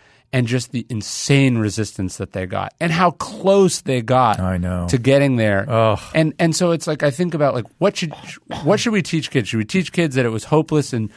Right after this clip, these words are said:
Speaker 1: screwed and it was another time of American, uh, uh, of America falling short? Or should we said, for all of our history, we have been fighting to do the right thing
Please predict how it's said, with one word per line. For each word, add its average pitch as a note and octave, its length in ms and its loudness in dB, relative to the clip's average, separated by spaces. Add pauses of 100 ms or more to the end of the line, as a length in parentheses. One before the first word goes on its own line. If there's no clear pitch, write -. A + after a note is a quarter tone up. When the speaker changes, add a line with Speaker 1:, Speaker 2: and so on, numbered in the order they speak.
(140)
Speaker 1:
screwed D#3 440 2
and - 20 2
it A#2+ 100 0
was A2 140 -4
another C3 320 2
time B2+ 260 0
of A2 80 -2
American, A2+ 560 0 (300)
uh, A#2+ 200 2
uh, C3 180 0
of A#2+ 120 2
America A#2+ 400 2
falling A2+ 320 0
short? F3+ 360 -4
Or C#3+ 100 0
should C3+ 180 -6
we C3+ 100 -2
said, B2 280 -6 (360)
for - 400 -6 (400)
all F3+ 280 8
of D3+ 100 2
our D3 100 6
history, C3+ 380 0
we A2 160 0
have A2 140 -4
been G#2+ 160 -4
fighting E3 800 0
to C3+ 120 0
do B2+ 180 2
the A#2+ 140 2
right A2 260 2
thing G#2 400 -2